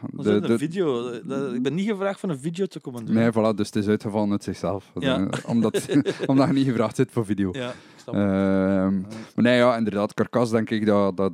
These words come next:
Speaker 2: dat voor mij ook wel, eh, sorry, eh, Dierendonk is ook wel, eh,
Speaker 1: Ja.
Speaker 2: allee, die noodslag is, is toch wel
Speaker 1: Kom,
Speaker 2: top.
Speaker 1: nog één, nog één goed steakrestaurant.
Speaker 2: Ja.
Speaker 1: Nog eentje. Waar
Speaker 2: Hm.
Speaker 1: ga je do-, ik heb, ik heb misschien nog een inside tip voor Gent.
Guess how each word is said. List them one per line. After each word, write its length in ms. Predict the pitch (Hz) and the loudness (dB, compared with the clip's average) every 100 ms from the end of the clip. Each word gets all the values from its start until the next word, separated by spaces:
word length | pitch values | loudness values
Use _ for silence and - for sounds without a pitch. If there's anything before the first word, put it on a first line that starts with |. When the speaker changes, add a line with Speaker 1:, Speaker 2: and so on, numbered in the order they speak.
| - | -6
Speaker 2:
dat 340 | - 95 98 | -12 -6 -6
voor 140 | - 101 | -2 -2
mij 180 | 92 95 | 0 0
ook 120 | - | -2
wel, 340 | 87 92 90 | -4 -4 -4
eh, 160 | 110 104 | -2 -2
sorry, 360 | 92 104 92 92 | 0 -2 -2 -4
eh, 60 | 90 | -4
Dierendonk 480 | 92 104 95 95 92 | -2 0 0 0 -2
is 80 | 87 | -6
ook 140 | 90 | -4
wel, 240 | 87 87 87 | -4 -4 -4
eh, 260 | 85 85 82 | -4 -6 -6
Speaker 1:
Ja. 160 | 110 - | -8 -10
Speaker 2:
allee, 240 | - 87 | -14 -12
die 120 | 85 95 | -6 -4
noodslag 400 | 98 - 82 85 | -6 -6 -8 -8
is, 240 | 82 - - | -12 -14 -18
is 100 | - | -16
toch 160 | - 87 | -10 -8
wel 140 | 85 | -8
Speaker 1:
Kom, 120 | - 135 | -6 -6
Speaker 2:
top. 80 | 131 | -8
Speaker 1:
nog 120 | 113 | -10
één, 260 | 127 131 123 | -10 -10 -10
nog 160 | 120 | -14
één 220 | 139 151 123 | -12 -12 -12
goed 140 | 135 | -14
steakrestaurant. 760 | - 127 - 117 - 104 104 107 _ _ _ | -14 -14 -14 -18 -14 -12 -12 -16 _ _ _
Speaker 2:
Ja. 140 | 95 95 - _ _ _ _ - | -8 -8 -10 _ _ _ _ -20
Speaker 1:
Nog 140 | 113 | -18
eentje. 460 | 120 113 - 110 110 _ _ _ _ _ _ _ _ _ _ _ _ _ _ _ _ | -14 -14 -14 -18 -20 _ _ _ _ _ _ _ _ _ _ _ _ _ _ _ _
Waar 160 | 127 135 | -8 -6
Speaker 2:
Hm. 60 | |
Speaker 1:
ga 60 | 139 | -6
je 60 | |
do-, 80 | 135 - | -8 -10
ik 140 | 160 | -8
heb, 120 | 233 233 | -6 -6
ik 80 | 214 | -8
heb 100 | 220 | -8
misschien 280 | - 226 | -4 -2
nog 200 | 220 208 | 0 0
een 80 | 190 | -2
inside 400 | 202 214 208 185 - | -4 -4 -4 -6 -6
tip 220 | - 139 - - _ _ | -6 -6 -6 -20 _ _
voor 280 | 123 151 139 | -6 -4 -4
Gent. 540 | 101 113 104 92 - | -6 -6 -6 -6 -20